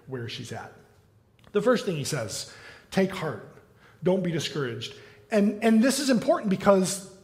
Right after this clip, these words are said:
she is taking an enormous risk. Like, she's been this outsider for a long time, and she's taking a huge risk. Jesus looks at her, and he says, "I see where you're at. I understand the courage that it took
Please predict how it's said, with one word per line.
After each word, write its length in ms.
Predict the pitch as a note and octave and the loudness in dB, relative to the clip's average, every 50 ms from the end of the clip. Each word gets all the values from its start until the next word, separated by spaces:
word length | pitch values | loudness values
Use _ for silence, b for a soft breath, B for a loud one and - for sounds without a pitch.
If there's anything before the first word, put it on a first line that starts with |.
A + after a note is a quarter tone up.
| - _ _ _ - | -20 _ _ _ -10
she 460 | - - - - B3 C4 C4 - A3+ | -6 -4 -2 0 0 0 0 2 2
is 320 | A#3 B3 A#3 G3 - - | 2 2 2 2 0 -2
taking 360 | - - G#3 G3+ - G#3 G3 | -4 -4 -4 -2 -2 -2 -2
an 100 | F3+ E3+ | 0 0
enormous 440 | E3 D#3 D#3 D#3 D3+ D3 C#3 - - | -2 -2 -2 -4 -4 -4 -6 -6 -8
risk. 460 | D#3 D3 A2+ G2 - - - - - - b b b | -8 -8 -8 -8 -10 -12 -12 -14 -16 -20 b b b
Like, 140 | b G3 F#3 | b 2 2
she's 300 | F#3+ - C#4+ D4 D4+ A3 | 4 4 4 4 4 4
been 320 | F3 D3+ F3+ G#3 A#3 B3 A#3+ | 2 4 4 4 4 4 4
this 200 | A#3 G#3 - - | 2 2 2 2
outsider 500 | - F3+ F#3+ - - G#3+ A#3 A3+ A#3+ - | 2 2 2 2 0 -2 -2 0 -2 -2
for 140 | - G#3 | -2 -2
a 40 | F3+ | -2
long 300 | E3 D#3+ D#3 E3 F#3 F#3+ | -2 -2 -2 -2 -4 -4
time, 360 | F#3 - - D3+ E3+ A3 A#3+ - B B B B | -4 -6 -6 -4 -4 -4 -4 -4 B B B B
and 140 | B G3+ D#3 | B 0 0
she's 140 | F#3+ G3+ - | 0 0 0
taking 280 | - G#3+ G#3+ G#3+ G#3 | 0 0 0 0 -2
a 40 | F#3 | -2
huge 360 | E3 - - - F#3 F3 D#3+ | -4 -4 -6 -4 -4 -4 -4
risk. 340 | D3+ D#3+ D#3+ C3 C#3 - - B B B B B | -4 -4 -4 -4 -4 -6 -10 B B B B B
Jesus 400 | B G#3 B3 A#3 - A3+ - - | B 2 4 4 4 2 0 0
looks 320 | G3 G3 C4+ D4 - - | 0 0 0 0 0 -2
at 100 | D#4+ D#4+ | -4 -4
her, 180 | D4+ D4+ D#4 D#4 | -4 -4 -4 -4
and 180 | - - G3 G3 | -2 0 0 0
he 80 | F#3 | 0
says, 540 | - - - G3 F3 E3 D#3+ C#3+ - - B B B B - | 2 2 2 2 4 2 2 0 -4 -6 B B B B -10
"I 80 | D3 C3+ | -8 -6
see 460 | - - - - - - G#3 G#3 A3 | -4 -2 -2 0 0 0 2 2 2
where 160 | A#3+ C#4 D4 | 0 0 -2
you're 200 | D4+ D4+ C#4+ A3 | -2 0 0 0
at. 300 | D3+ C#3+ F#3 A#3+ B3 - - B B B B - | 0 0 0 -2 -4 -8 -14 B B B B -4
I 140 | F3 - - - - | -4 -4 -4 -2 0
understand 680 | G3 A#3 C4+ D#4 C#4 - - - - C4 B3+ B3 A#3+ | 2 2 2 2 0 -2 -2 -2 0 0 2 2 2
the 40 | A3 | 0
courage 440 | - - - A3 G#3+ G3+ F#3+ - - | -2 -2 0 2 4 4 4 2 0
that 160 | - F3+ E3 | -2 -4 -4
it 140 | - - - | -4 -6 -6
took 420 | - - G#3+ F3 C#3 C3 - - | -2 0 0 0 0 -2 -8 -14